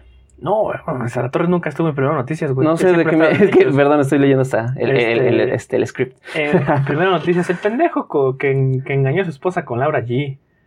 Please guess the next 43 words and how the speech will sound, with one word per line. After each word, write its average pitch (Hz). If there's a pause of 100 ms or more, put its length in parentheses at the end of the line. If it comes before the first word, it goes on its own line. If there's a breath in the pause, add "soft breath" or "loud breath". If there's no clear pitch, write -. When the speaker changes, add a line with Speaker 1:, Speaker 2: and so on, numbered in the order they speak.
(220)
Speaker 2:
Ah, 139
Loret 135
de 131
Mola. 123
Speaker 1:
Loret 151
de 156
Mola, 131
Carlos 147
Loret 117
de 117
Mola, 110
Speaker 2:
<laughs> -
Speaker 1:
ese 139
Speaker 2:
Es 127
Speaker 1:
cabrón. 196
Speaker 2:
que 208
platícame 156
así, 190
güey. 139
Acuérdate, 170
yo 202
soy 208
T 151
V 143
novela, 165
T 147
V 143
notas, 120
güey. 113
Yo 151
soy 156
así, 151
güey. 127 (200)
Speaker 1:
<laughs> -
Entonces, 180
yo 202
lo 254
veía 190
ese, 202
con 175
ese 180
güey. 196 (180)
O 247